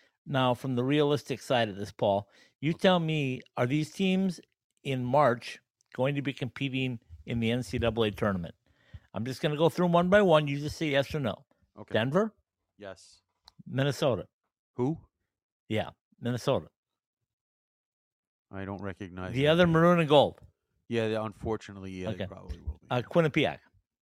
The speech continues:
Speaker 2: Yes.
Speaker 1: Boston U.
Speaker 2: <sighs> Yes.
Speaker 1: Ooh, ooh, that's where we got a little bit of the heavy breathing.
Speaker 2: Yes.
Speaker 1: Okay, Michigan.
Speaker 2: Yes.
Speaker 1: UConn.
Speaker 2: Yes.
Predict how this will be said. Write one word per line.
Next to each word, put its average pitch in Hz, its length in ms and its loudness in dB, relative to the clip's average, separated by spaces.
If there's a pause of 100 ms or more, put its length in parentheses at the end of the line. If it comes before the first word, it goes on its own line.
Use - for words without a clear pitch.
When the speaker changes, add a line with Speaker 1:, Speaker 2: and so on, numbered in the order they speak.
(140)
Speaker 2:
Yes. 92 380 -16 (540)
Speaker 1:
Boston 127 460 2
U. 117 240 -4 (1300)
Speaker 2:
<sighs> - 500 -20
Yes. 117 80 -4
Speaker 1:
Ooh, 127 720 2 (100)
ooh, 165 440 4
that's 120 280 2
where 170 60 2
we 139 140 -2
got 135 240 2
a 131 40 -2
little 151 440 2
bit 147 160 2
of 139 60 0
the 131 60 2
heavy 135 260 0
breathing. 113 440 0 (140)
Speaker 2:
Yes. 104 280 -8
Speaker 1:
Okay, 127 280 -2 (260)
Michigan. 120 540 -2 (480)
Speaker 2:
Yes. - 420 -14 (340)
Speaker 1:
UConn. 113 440 0 (440)
Speaker 2:
Yes. - 440 -16